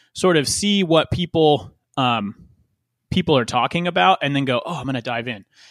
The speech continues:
Honestly, I think, um, the person that has the, like, ten out of ten every time, uh, and I haven't met Jeremy Bolm, um, but he is, like, his opinion on music in my personal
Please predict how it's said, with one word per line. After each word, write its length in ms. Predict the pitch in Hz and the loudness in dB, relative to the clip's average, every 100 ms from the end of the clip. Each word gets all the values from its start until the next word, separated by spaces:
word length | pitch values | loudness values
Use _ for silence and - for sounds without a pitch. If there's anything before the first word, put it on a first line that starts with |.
| _ | _
Honestly, 460 | 156 185 208 233 214 | 2 2 0 -2 -4
I 100 | 160 | -4
think, 340 | 175 196 170 - | -4 -6 -6 -6
um, 360 | 139 127 110 - _ _ _ | -4 -4 -6 -12 _ _ _
the 80 | 135 | -2
person 380 | - 180 190 170 | 0 2 0 -2
that 120 | 147 | -2
has 340 | - 139 120 | 0 0 0
the, 340 | 123 120 113 107 _ _ _ _ _ _ _ 131 | -2 -2 -2 -6 _ _ _ _ _ _ _ -8
like, 200 | 120 - _ | -8 -8 _
ten 220 | - 185 175 | -2 2 4
out 120 | 160 | 2
of 60 | |
ten 320 | 135 143 143 139 | 2 0 0 0
every 260 | 143 143 131 | -4 -2 -2
time, 420 | 131 127 143 151 - | -2 0 0 -4 -4
uh, 380 | 123 117 113 107 - _ _ - | -2 -2 -2 -6 -12 _ _ -2
and 100 | 156 | 2
I 40 | |
haven't 280 | 160 175 143 | 2 2 0
met 180 | 147 151 127 | -4 -6 -4
Jeremy 320 | 139 135 123 | -4 0 -2
Bolm, 420 | 120 123 135 135 - 135 | -2 -2 -2 -4 -8 -2
um, 340 | 131 117 104 | 0 0 0
but 260 | 139 120 - | 0 0 -2
he 380 | - - 202 196 | -6 0 2 2
is, 280 | 143 131 123 | 2 0 0
like, 460 | 120 107 - - - _ _ _ _ _ _ - - | -2 -4 -6 -12 -14 _ _ _ _ _ _ -20 -14
his 340 | - 208 233 196 | 0 2 2 -2
opinion 440 | 151 151 170 170 | -4 -2 0 0
on 160 | 147 117 | 0 0
music 420 | 127 156 180 175 | -2 -2 -4 -6
in 160 | 127 117 | -8 -6
my 280 | 120 135 131 _ _ | -4 -4 -6 _ _
personal 720 | 135 139 - 170 165 165 - | -6 -6 -6 -4 -2 -2 -8